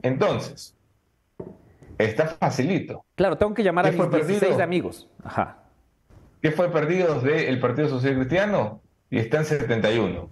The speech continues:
Speaker 1: uno más de la mayoría absoluta.
Speaker 2: Ya
Speaker 1: Si
Speaker 2: está.
Speaker 1: quisieras hacer una reforma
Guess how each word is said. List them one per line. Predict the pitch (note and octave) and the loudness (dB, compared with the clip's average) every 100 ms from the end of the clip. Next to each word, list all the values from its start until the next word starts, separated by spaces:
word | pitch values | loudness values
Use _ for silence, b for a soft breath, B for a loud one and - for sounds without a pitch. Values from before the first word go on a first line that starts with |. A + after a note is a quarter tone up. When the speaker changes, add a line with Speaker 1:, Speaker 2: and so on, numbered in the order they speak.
| - | -4
Speaker 1:
uno | B2 C#3+ C3+ | 0 2 2
más | C3 C3 B2+ - G#2 | 2 0 -2 -4 0
de | G#2 | 2
la | G2+ | 2
mayoría | G2 G2 G#2 G#2 G2 F2+ | 2 2 2 4 4 2
absoluta. | - F2+ - F#2 F2 E2 - - - - - - - - - - - - - | 0 -4 -2 0 0 -4 -12 -14 -20 -20 -20 -20 -20 -20 -20 -20 -20 -20 -4
Speaker 2:
Ya | C#3+ E3+ | 0 2
Speaker 1:
Si | A#3+ B3+ | 2 0
Speaker 2:
está. | D3 | 0
Speaker 1:
quisieras | C3+ B2+ C3+ A#2 | 0 2 2 2
hacer | A2+ G#2 A2+ | 0 0 0
una | A2 G2+ | 2 0
reforma | - G2 F#2+ A#2 A2+ A2+ A2 | 0 -2 2 2 2 0 0